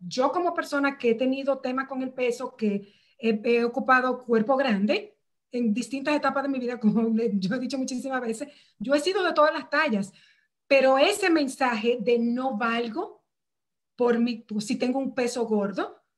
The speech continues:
por esta jerarquía de cuerpos que, que, que tenemos desde cultura de dieta, donde hay unos cuerpos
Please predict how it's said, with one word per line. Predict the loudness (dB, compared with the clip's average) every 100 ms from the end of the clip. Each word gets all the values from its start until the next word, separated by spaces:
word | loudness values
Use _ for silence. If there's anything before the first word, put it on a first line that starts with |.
| _ 0
por | 2
esta | 2 0
jerarquía | 2 4 2 2 2
de | 2 0
cuerpos | 0 0 0 -4 -2
que, | 2 2 0
que, | -2 -2 -4
que | -4 -4
tenemos | -2 -2 -2 -2 -2
desde | -2 -4
cultura | -6 -4 -4
de | -4
dieta, | -4 -4 -4 -4
donde | -2 -2
hay | -4
unos | -8 -12
cuerpos | -6 -2 -2 -4 -8